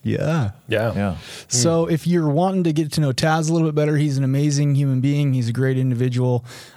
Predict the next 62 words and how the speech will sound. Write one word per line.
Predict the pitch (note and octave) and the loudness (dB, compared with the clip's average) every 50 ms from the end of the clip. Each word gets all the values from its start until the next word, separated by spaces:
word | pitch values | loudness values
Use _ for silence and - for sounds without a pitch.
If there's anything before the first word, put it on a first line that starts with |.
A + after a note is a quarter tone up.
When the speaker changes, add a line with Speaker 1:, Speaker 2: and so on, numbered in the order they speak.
| - | -2
Speaker 1:
Uh, | - B2+ B2+ B2+ B2 | 0 0 2 2 2
he | A#2 A2 D3 D3 | 2 0 0 0
shares | - - D3 C#3 C3+ C3 - | 0 0 0 0 0 0 0
his | - C#3 C3+ B2+ | 0 0 0 0
story | - - C#3+ C3 C3 C3+ B2+ | 0 0 0 0 2 0 0
of | B2 B2 | 0 0
recovery | C3+ C3+ - - C3+ B2 A#2 B2+ B2 A#2+ | 0 0 0 0 0 0 0 0 0 0
on | A2+ A#2 A2+ | 0 0 -2
episode | A2+ A2+ - B2+ - B2+ A#2 A2+ A2+ A2+ | -2 -2 -2 -2 0 0 0 0 0 0
eight | A#2+ A#2 G#2+ G#2+ G#2 - - - - - - - - - - - - - | 0 0 0 0 -2 -4 -6 -10 -12 -14 -20 -20 -20 -20 -20 -14 -6 -4
that | B2+ | -2
we | A#2+ A#2+ B2 | 0 0 0
recorded | B2 B2 A2+ - C3 B2 A#2+ A#2+ A2 - | 0 -2 -2 -2 -2 0 0 -2 -2 -2
three | A#2 A#2+ B2 A#2+ | -2 0 0 0
years | A#2 A2+ A2+ G#2+ | 0 0 0 -2
ago. | A#2 A2 A2+ A2 G#2+ G#2+ - | -2 0 0 0 0 0 0
I | B2 B2+ | 0 -2
tried | B2+ - D3 C3 B2+ | 0 0 0 0 0
listening | A#2+ B2+ B2+ - - C3+ B2 B2 | 0 -2 -2 -2 -2 0 0 0
to | - - B2+ B2 A#2+ | 0 0 0 0 0
it. | A#2 G#2+ - - - - - | 0 -2 -4 -8 -14 -8 -4
It's, | A#2+ B2 A2+ - - - | -2 -2 -4 -4 -6 -2
I, | A#2 A#2 A#2 A#2 A2+ G#2+ - - - - _ _ - | -2 0 0 0 0 -2 -6 -10 -20 -20 _ _ -4
I | A#2+ A2 G#2+ | -2 -2 0
just | G2+ G#2+ G2 - | -2 -2 -2 0
wanna | A2+ G#2 | -2 -2
apologize | G2 - - G#2+ G#2 G2 G#2 G2+ G2 G2 | 0 0 0 0 0 0 0 0 0 0
ahead | F#2+ G#2 G2+ | 0 0 -2
of | F#2+ | -2
time. | - G#2 G2+ G2+ | -4 -2 -2 -2
If | G2+ - - | -2 -2 -2
you | G#2+ | -2
go | G#2 G#2+ | -2 -2
back | G2 G#2 G#2 G2+ G2+ - | 0 0 -2 -2 0 0
and | A2 G#2+ | 0 0
listen, | G#2 G#2 - - G#2+ | 0 0 0 0 0
I | G#2 G2+ G#2 G#2+ G#2+ G2+ - - - - | 0 0 0 0 0 -2 -4 -8 -8 -4
am | B2 G#2+ G2+ | -2 -2 -2
pretty | F#2 - A#2 A2 A2 G#2 | 0 0 0 0 0 0
anxious | G2+ G#2 G2 - - A2 G#2+ - | 0 -2 -2 -2 -4 -4 -4 -4
in | A2+ G2+ | -4 -4
it. | - - - - - - - - - - - - - - - - - - - | -4 -6 -8 -10 -16 -20 -20 -20 -20 -20 -20 -20 -20 -20 -20 -20 -10 -4 -2
Pretty | D#3+ D3+ D3 | 0 2 2
revved | D3 C#3+ C3 A#2 A2+ | 2 2 0 0 0
up. | B2 A2+ A#2 | 0 0 0
I | A2 G#2+ | 0 0
think | - D3 C#3+ D3+ | 0 0 0 0
I | C3+ | 2
had, | B2 C3 B2 | 2 2 0
like, | A#2+ A#2+ A#2 A2+ | 0 -2 -2 -2
too | - - C#3 | -2 -2 0
much | C3 C3 A#2+ - | 0 0 -2 -4
pre-workout | - - B2+ B2 A2+ A2 A2+ A2 - G#2+ F#2+ F#2+ F#2 | -4 -2 -2 0 0 0 0 0 -2 -2 -2 -2 -2
that | G2 F#2 F#2 | -2 -2 -2
day | G2 G2 G2 | -2 -2 0
before | G2 G2+ B2 A#2+ A#2 A2 - | 0 0 0 0 0 0 0
I | G#2+ | 0
came | G#2+ - C3 A2 G#2+ | 0 0 0 0 0
in | A2 G#2+ | 0 0
to | G2+ G#2+ | 0 -2
record. | G#2 G2+ - - A2+ G#2+ G#2 G#2 G#2 | -2 -2 -2 -2 -2 0 0 -2 -4
Speaker 3:
<laughs> | - - - | -4 -6 -6